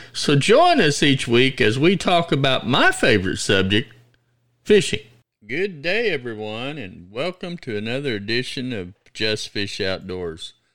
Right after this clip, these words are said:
On, uh, this week's show, we're gonna focus on fishing the fall turnover and, uh, boy, what we can do as anglers to help combat that.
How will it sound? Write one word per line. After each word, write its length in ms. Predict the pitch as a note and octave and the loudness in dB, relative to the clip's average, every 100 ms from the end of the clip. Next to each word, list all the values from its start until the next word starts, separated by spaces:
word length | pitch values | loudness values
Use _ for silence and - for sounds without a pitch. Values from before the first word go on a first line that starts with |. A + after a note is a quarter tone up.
| _ _ | _ _
On, 400 | F#2 F#2+ G2 G2 | -10 -8 -8 -8
uh, 220 | F#2 F2+ F2+ | -8 -8 -6
this 300 | B2 G#3 B3 | -6 -6 -6
week's 260 | G3+ B2 | -8 -8
show, 380 | - B2 G#2+ G#2+ | -8 -4 -2 -4
we're 180 | G2+ C3 | -6 -10
gonna 240 | D3 A#2+ | -8 -10
focus 580 | F#2+ - C#3 D3 A#2+ - | -10 -6 -6 -6 -10 -10
on 320 | A#2 G#2+ G2+ | -10 -8 -10
fishing 720 | F#2+ _ D3+ D#3+ - D#3+ D#3 D#3 _ _ - | -14 _ -12 -12 -12 -16 -16 -20 _ _ -20
the 120 | G2+ | -18
fall 540 | - A#2+ C3 C3+ C3 | -10 -4 -2 -2 -4
turnover 840 | - C#3 B2+ A#2 G2 F#2 E2+ E2+ E2+ _ _ _ - | -8 -12 -10 -10 -10 -10 -12 -16 -16 _ _ _ -10
and, 400 | F#2 F#2 F2+ F2 | -6 -6 -6 -6
uh, 440 | F2 E2+ E2+ E2 _ | -6 -6 -8 -10 _
boy, 300 | _ G#2 A2 | _ -6 -4
what 260 | G2+ A#2 A#2 | -2 -4 -2
we 140 | B2 | -4
can 240 | A#2 A2 G#2 | -2 -8 -2
do 240 | A2+ A#2 | -2 0
as 160 | G#2 A2+ | -2 -2
anglers 600 | A#2+ C3 A2 G2+ G2 - | -2 -2 -2 -4 -6 -6
to 140 | F#2+ | -4
help 300 | A2+ A#2 - | -2 -4 -6
combat 580 | - C3 C3+ G#2+ F#2+ - | -6 -4 -4 -4 -4 -4
that. 340 | G2+ F2 - | -4 -4 -8